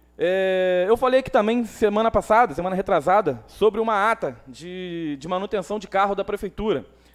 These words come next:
E olhando com calma, que eu estou analisando todos os contratos, é, ele bota lá no prazo contratual de uma empresa pra fazer a manutenção dos carros, a aderição de ata, tá, pessoal?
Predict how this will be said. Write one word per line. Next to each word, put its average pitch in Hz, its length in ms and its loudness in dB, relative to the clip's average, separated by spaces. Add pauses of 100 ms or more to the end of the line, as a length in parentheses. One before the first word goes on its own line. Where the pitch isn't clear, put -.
(360)
E 262 140 -8
olhando 262 420 2
com 208 140 -8
calma, 240 340 0
que 220 60 -4
eu - 20 0
estou 208 180 -4
analisando 208 460 -4
todos 202 240 -4
os 202 120 -14
contratos, 190 680 0 (480)
é, 190 300 0
ele 233 100 4
bota 226 300 4
lá 240 100 2
no 233 100 0
prazo 233 360 2
contratual 214 640 0
de 170 80 -10
uma 190 120 -8
empresa 196 320 -4
pra 202 100 -8
fazer 190 200 -2
a 190 40 -2
manutenção 185 480 -6
dos - 100 -12
carros, 208 200 2
a - 20 2
aderição 185 340 -2
de 240 100 -4
ata, 170 240 2
tá, 190 140 -2
pessoal? 113 360 -8